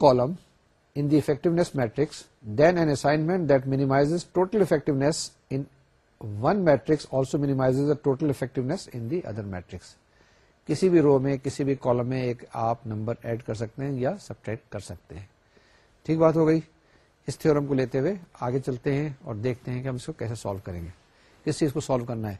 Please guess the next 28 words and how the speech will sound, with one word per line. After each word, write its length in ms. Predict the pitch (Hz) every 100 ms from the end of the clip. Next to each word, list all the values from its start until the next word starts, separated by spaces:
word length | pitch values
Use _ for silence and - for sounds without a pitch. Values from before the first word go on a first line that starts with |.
| _ _ _ _
کسی 180 | - 180
بھی 100 | 170
اسائنمنٹ 380 | 151 135 139 131
پرابلم 300 | 131 123 123
کو 80 | 147
جو 120 | 135
آپ 60 | 120
کے 60 | 120
پاس 300 | 120 120 117
دیا 140 | 120
ہوا 160 | 113 110
ہے، 100 | 170 _ _ _ _ _ _ _ _
دیا 240 | 107 127 185
ہوا 80 |
ہے 40 | 240
نا، 100 | 233
فور 280 | - 147 143
روز، 240 | 147 139
فور 160 | 143 139
کالمز، 380 | 135 131 135 131
فور 180 | - 143
جابز، 340 | 127 131 113
فور 160 | - 139 - -
پرسن، 320 | 131 - 131 113
فور 120 | 143
پرسن، 300 | 127 131 117 127 -
فور 140 | 120
جابز۔ 380 | 107 110 -